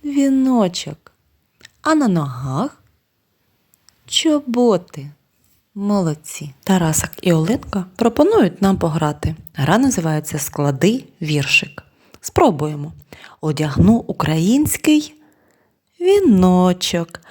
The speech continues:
затанцюю веселий таночок. Гарні хлопці стоять біля ганку, а на них сорочки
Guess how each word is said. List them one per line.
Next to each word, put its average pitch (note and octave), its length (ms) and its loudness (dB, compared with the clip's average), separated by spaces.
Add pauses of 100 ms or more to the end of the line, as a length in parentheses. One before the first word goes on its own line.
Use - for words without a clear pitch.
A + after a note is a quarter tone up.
(280)
затанцюю F3 800 0
веселий C#3+ 960 -2 (1160)
таночок. G#3+ 1200 2 (320)
Гарні C4+ 360 0
хлопці E3+ 460 0
стоять F3 440 0
біля E3+ 280 -2
ганку, D#3+ 640 -4
а F3 120 -2
на E3+ 120 0
них F3 320 0
сорочки D3+ 1000 -2